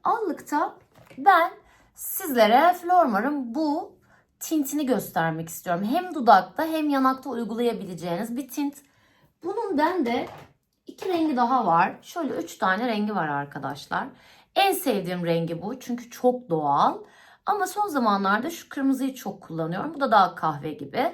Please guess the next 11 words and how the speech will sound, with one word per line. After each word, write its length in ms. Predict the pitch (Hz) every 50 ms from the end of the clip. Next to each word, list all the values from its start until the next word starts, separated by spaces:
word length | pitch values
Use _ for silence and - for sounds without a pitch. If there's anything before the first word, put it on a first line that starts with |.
| - - - - _ _ _ _
Bu 160 | - 415 415 427
ürünlerin 460 | 392 339 269 233 214 202 196 226 247
kalıcılıkları 760 | - 254 262 247 262 - 262 262 254 262 - - 269 269 285
muazzam 880 | 262 233 220 226 240 240 247 262 262 214 202 190 262 262 254 233 208 170
diyemem. 580 | 170 165 185 226 262 311 320 320 330 339 - _
Bazen 520 | - 233 233 254 262 269 262 277 277 277 269
dudakta 420 | 254 202 220 214 - - - -
topaklanma 760 | - 202 202 - - 214 202 - 208 196 196 202 202 208 214
da 60 | 190 196
yapabiliyor 600 | 170 165 170 - 160 139 160 165 208 254 320 - -
ama 420 | - - 440 311 269 285 339 381